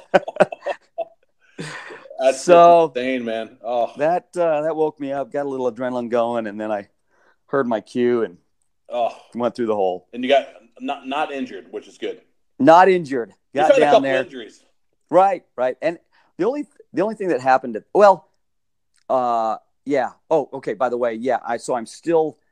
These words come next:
Speaker 1: uh, I still have a broken shoulder, which I don't know it's broken because I haven't had a chance to actually get X-rayed,
Speaker 2: 'Cause you've been
Speaker 1: X-rayed in
Speaker 2: flying
Speaker 1: the
Speaker 2: from
Speaker 1: U S.
Speaker 2: Houston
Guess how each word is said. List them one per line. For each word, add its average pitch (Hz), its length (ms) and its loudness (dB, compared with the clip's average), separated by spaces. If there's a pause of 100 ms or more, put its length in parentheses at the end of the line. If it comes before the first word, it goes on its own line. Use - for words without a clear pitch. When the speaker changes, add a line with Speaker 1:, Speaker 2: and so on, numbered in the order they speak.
(600)
Speaker 1:
uh, 107 460 -4 (420)
I 113 220 2
still 165 260 4
have 127 100 4
a 113 60 2
broken 127 320 4
shoulder, 127 320 0
which 107 160 -4
I 117 60 0
don't 117 280 4
know 127 180 6
it's - 120 -4
broken 120 340 0
because 98 240 -4
I 113 80 0
haven't 107 180 -6
had 110 100 -4
a - 40 -10
chance - 320 -8
to 85 140 -20 (240)
actually 113 380 0
get 92 220 2
X-rayed, 107 420 0
Speaker 2:
'Cause 185 120 6
you've - 40 -4
been 160 140 8
Speaker 1:
X-rayed 127 220 0
in - 40 2
Speaker 2:
flying 165 260 2
Speaker 1:
the 113 60 -6
Speaker 2:
from 131 100 2
Speaker 1:
U 156 140 8
S. 156 80 8 (180)
Speaker 2:
Houston 139 460 -8